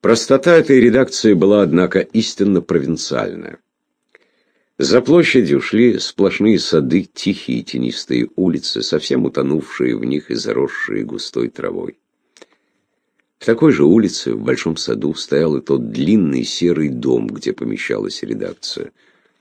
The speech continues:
Я подошел, увидал полуоткрытую прямо на улицу дверь, дернул за ручку звонка.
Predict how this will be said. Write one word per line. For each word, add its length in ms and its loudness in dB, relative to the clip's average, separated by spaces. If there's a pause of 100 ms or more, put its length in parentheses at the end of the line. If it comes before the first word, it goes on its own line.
(120)
Я 160 2
подошел, 600 0 (240)
увидал 480 4
полуоткрытую 840 -2
прямо 300 -2
на 100 -4
улицу 460 -4
дверь, 400 0 (400)
дернул 560 2
за 180 -4
ручку 380 -4
звонка. 640 -4